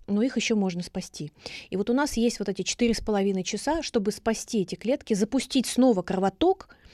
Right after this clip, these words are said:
и чтобы эти клетки заново заработали и не погибли. Но если пройдет четыре с половиной часа, и мы не успеем провести тромболизис,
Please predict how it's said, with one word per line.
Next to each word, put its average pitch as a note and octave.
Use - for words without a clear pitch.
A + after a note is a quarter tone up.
и A3+
чтобы G#3+
эти G#3+
клетки D4+
заново A#3+
заработали G#3+
и C4+
не C4+
погибли. F3
Но G#3+
если A#3+
пройдет G#3+
четыре G3+
с -
половиной F#3
часа, -
и A3+
мы A3+
не A#3
успеем G#3+
провести G#3
тромболизис, G3+